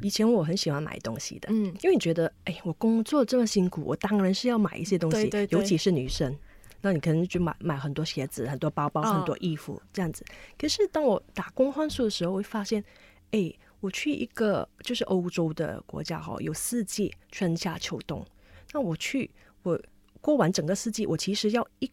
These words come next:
Speaker 1: 个旅行箱的衣服就够了嘞。那为什么我在马来西亚，我们就只有夏天嘛？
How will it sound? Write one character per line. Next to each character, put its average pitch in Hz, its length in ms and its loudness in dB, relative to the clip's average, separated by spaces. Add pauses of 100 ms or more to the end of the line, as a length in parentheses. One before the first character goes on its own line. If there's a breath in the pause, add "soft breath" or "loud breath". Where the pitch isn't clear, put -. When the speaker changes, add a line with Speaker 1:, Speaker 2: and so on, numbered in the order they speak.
Speaker 1:
个 339 160 2
旅 160 160 2
行 170 220 0
箱 175 200 0
的 165 120 -2
衣 180 100 -6
服 160 180 -8
就 233 200 -6
够 254 240 2
了 147 100 0
嘞。 80 180 -4 (460 soft breath)
那 262 140 0
为 381 160 4
什 - 180 4
么 156 160 4
我 120 140 -2
在 220 180 0
马 202 180 0
来 147 120 -10
西 170 200 -4
亚， 170 320 -4
我 - 60 -4
们 165 140 4
就 247 140 0
只 175 140 -2
有 160 100 0
夏 165 240 -4
天 143 200 -6
嘛？ - 120 -8